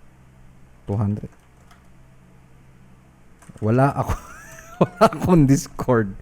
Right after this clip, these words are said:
Yaman na, yaman na. Okay. Medyo mahaba na yung ano, pero, eh, tignan natin. Curious ako malaman at Gomol. At Mall.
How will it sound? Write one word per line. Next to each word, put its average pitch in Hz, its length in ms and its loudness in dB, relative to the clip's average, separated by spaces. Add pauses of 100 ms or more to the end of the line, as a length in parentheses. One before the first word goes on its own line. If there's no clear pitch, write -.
(440)
Yaman 120 240 6
na, 107 80 6
yaman 107 280 6
na. 113 40 -10 (640)
Okay. - 240 -8 (560)
Medyo 175 320 4
mahaba 165 400 6
na 151 160 6
yung 135 80 2
ano, 127 160 4
pero, 123 480 4 (480)
eh, 285 240 -4
tignan 147 240 0
natin. - 240 -2 (1300)
Curious 170 400 6
ako 151 80 2
malaman 113 640 2
at 107 160 -4 (880)
Gomol. 101 480 -2 (1040)
At 107 240 -4
Mall. 101 240 0